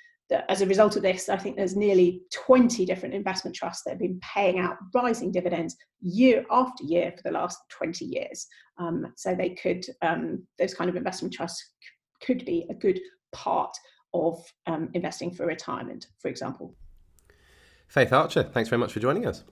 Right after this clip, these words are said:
Speaker 1: Not at all. Good to talk to you.
Speaker 2: Well, I hope you found that interesting. Faith is a great journalist, and she certainly covered a few different points there. And it's a,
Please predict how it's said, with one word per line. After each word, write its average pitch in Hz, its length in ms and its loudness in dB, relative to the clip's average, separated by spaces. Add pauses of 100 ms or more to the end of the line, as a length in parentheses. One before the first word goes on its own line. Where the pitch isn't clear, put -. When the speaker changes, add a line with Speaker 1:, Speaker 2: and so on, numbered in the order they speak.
(140)
Speaker 1:
Not 311 220 8
at 359 140 4
all. 294 440 8
Good 262 220 4
to - 80 -6
talk - 200 6
to - 100 -4
you. 175 180 -4 (1080)
Speaker 2:
Well, 190 280 6
I 147 60 8
hope 156 160 6
you 135 60 2
found 123 220 8
that 117 140 4
interesting. 147 840 0
Faith 123 640 -2
is 95 380 -2
a - 20 -12
great 113 300 -8
journalist, 107 640 -2
and 101 120 -6
she - 140 -8
certainly 107 360 -2
covered 92 460 -6
a 90 140 -6
few 98 220 -8
different 82 420 -10
points 90 400 -8
there. 73 320 -8
And 87 80 -6
it's - 140 -8
a, 131 80 -4